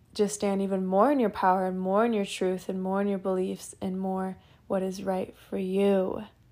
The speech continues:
And noticing if when you start to set boundaries, who, who is welcoming them? Who is encouraging them? Who is being proud of you for setting them?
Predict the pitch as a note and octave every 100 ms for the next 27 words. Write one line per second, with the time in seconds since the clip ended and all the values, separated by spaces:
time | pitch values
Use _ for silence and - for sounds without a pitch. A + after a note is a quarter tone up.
0 | _ _ _ - _ _ - _ _ -
1 | _ _ - G3 F#3+ G3+ A3+ - G3 F#3+
2 | G3 - - - _ _ _ - G#3 G3
3 | F#3+ - C4+ D4+ C4+ - G3 F#3+ F#3+ F#3+
4 | F#3+ F#3+ - A#3+ D4+ D#4+ - D#4 D#4+ E4+
5 | E4 D#4+ - - - - _ - - -
6 | G3 A3 - G#3+ F3+ - F#3 A3 A#3+ A#3+
7 | - G3 G3 G3+ F#3 F3+ F3+ G3 G#3+ A3+
8 | A3+ B3 A#3 - - F#3 F#3+ G#3 G3+ F#3
9 | F3+ F3+ - F#3 - F#3 F#3+ - -